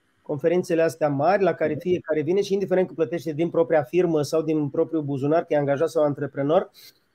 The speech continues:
este un mod de abordare. Celălalt mod de abordare este ceea ce fac companiile pentru oamenii din sistemul lor, pentru angajați, pentru parteneri,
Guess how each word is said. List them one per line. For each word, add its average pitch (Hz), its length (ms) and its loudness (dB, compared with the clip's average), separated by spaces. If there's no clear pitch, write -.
este 170 580 0
un 202 400 4
mod 165 460 2
de 156 80 4
abordare. 147 640 4
Celălalt 185 380 2
mod 180 200 2
de 175 60 4
abordare 165 480 4
este 175 240 0
ceea 165 200 0
ce 160 140 -6
fac 180 340 0
companiile 165 1120 0
pentru 160 520 0
oamenii 156 680 4
din 147 240 -2
sistemul 151 580 -4
lor, 170 360 0
pentru 147 300 -4
angajați, 139 560 -2
pentru 135 540 -8
parteneri, 147 640 2